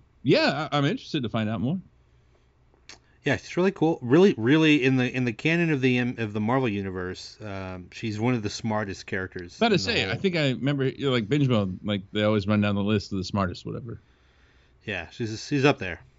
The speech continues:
Speaker 2: I think she's in, like, the top five, top ten for sure. Uh,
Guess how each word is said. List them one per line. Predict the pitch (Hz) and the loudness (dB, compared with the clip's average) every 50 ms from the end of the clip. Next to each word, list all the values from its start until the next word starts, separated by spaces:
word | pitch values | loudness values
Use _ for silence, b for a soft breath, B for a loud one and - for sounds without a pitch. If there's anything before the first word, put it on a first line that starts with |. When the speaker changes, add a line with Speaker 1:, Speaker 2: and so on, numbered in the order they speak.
| _ - | _ -12
Speaker 2:
I | 110 107 | -10 -8
think | 104 117 117 | -8 -8 -6
she's | 117 113 107 104 | -4 -4 -4 -2
in, | 107 101 101 | -4 -4 -4
like, | 98 90 | -6 -6
the | - 104 | -8 -12
top | 92 - 110 101 90 - _ | -8 -6 -6 -6 -6 -10 _
five, | - - 104 98 92 92 - | -10 -6 -4 -4 -4 -4 -4
top | - 104 92 - | -6 -8 -8 -6
ten | - 104 98 87 | -8 -8 -8 -8
for | 82 98 90 | -8 -10 -12
sure. | - - 104 95 90 85 - b b b b b b b b b b b b b b _ _ _ - | -10 -8 -6 -6 -6 -8 -10 b b b b b b b b b b b b b b _ _ _ -8
Uh, | 113 113 107 107 107 | -4 -2 -2 -2 -4